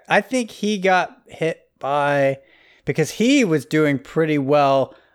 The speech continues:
amidst the chaos, but unfortunately the second chaos of Leclerc Stroll came trundling across, and I think that's what caught him.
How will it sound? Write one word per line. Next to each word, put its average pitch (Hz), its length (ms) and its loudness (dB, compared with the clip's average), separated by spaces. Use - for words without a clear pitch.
amidst 139 520 -2
the 131 120 0
chaos, 123 640 0
but 143 120 -2
unfortunately 143 960 -2
the 123 120 -2
second 165 440 -2
chaos 117 440 -2
of 120 120 -4
Leclerc 123 460 0
Stroll 135 500 0
came 120 420 -4
trundling 120 460 -2
across, 113 580 -2
and 113 200 0
I 117 80 2
think 131 260 -6
that's 123 300 -2
what 110 140 -4
caught - 280 -4
him. 92 360 -6